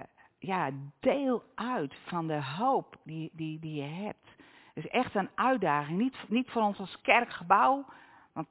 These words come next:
we zijn hier maar met een heel paar mensen of als kerkorganisatie. Maar ik daag jou uit.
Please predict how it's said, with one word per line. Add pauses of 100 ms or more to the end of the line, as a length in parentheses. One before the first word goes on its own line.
(320)
we
zijn
hier
maar
met
een
heel
paar
mensen
of
als
kerkorganisatie. (540)
Maar
ik
daag
jou
uit.